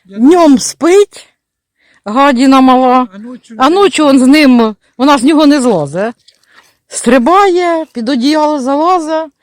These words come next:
Speaker 2: Все, все, все.
Speaker 1: Так я ж закутуюсь, щоб вона не
Speaker 2: Находить
Speaker 1: мене.
Speaker 2: куди.
Speaker 1: А вона все одно шукає проход,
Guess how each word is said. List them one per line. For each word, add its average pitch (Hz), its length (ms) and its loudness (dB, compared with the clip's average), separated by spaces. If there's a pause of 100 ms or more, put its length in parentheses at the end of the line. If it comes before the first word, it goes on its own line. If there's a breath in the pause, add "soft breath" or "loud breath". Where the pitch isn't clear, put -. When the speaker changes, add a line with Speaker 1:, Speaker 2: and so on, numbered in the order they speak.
(400)
Speaker 2:
Все, 214 520 -2
все, 202 440 -2
все. 220 380 -2 (140)
Speaker 1:
Так 214 180 -20
я 240 140 -18
ж 170 60 -20
закутуюсь, 214 600 -20
щоб 180 160 -20
вона 202 200 -18
не 202 120 -18
Speaker 2:
Находить 330 500 0
Speaker 1:
мене. 233 80 0
Speaker 2:
куди. 185 480 -8 (200)
Speaker 1:
А 170 100 -20
вона 208 220 -20
все 202 260 -20
одно 202 220 -20
шукає 190 460 -20
проход, 202 420 -20